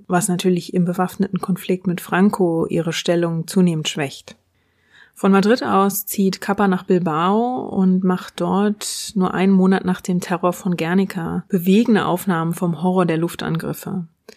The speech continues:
Seine Fotos zeigen, wie Menschen nach dem Luftalarm panisch von den Straßen stürzen, um in Häusern oder Kellern Schutz zu suchen.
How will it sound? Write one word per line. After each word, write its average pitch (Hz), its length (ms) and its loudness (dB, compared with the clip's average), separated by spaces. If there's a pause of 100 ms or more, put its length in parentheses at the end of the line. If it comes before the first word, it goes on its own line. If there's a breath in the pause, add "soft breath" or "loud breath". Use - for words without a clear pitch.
(280 soft breath)
Seine 180 240 2
Fotos 214 440 0
zeigen, 180 380 2
wie 180 100 2
Menschen 175 460 0
nach 170 240 -4
dem 170 200 -2
Luftalarm 170 680 0
panisch 196 420 0
von 180 120 -2
den 165 120 0
Straßen 180 460 0
stürzen, 165 680 -2
um 165 220 0
in 165 240 -4
Häusern 185 360 4
oder 156 160 -2
Kellern 175 380 0
Schutz - 320 -10
zu 160 100 -6
suchen. 170 520 -4